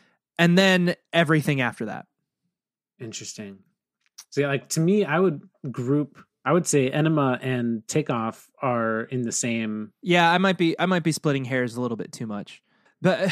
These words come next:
Speaker 1: <sighs> you know, i-, if you like Takeoff, you, you probably like Enema.
Speaker 2: Right.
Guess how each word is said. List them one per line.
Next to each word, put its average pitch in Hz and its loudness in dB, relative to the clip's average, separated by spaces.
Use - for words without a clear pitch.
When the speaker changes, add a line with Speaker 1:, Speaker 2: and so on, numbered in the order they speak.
Speaker 1:
<sighs> - -14
you 190 2
know, 165 2
i-, - -2
if 214 -2
you 240 2
like 262 0
Takeoff, 180 0
you, 156 0
you 156 -4
probably 160 0
like 131 0
Enema. 120 -4
Speaker 2:
Right. 135 -4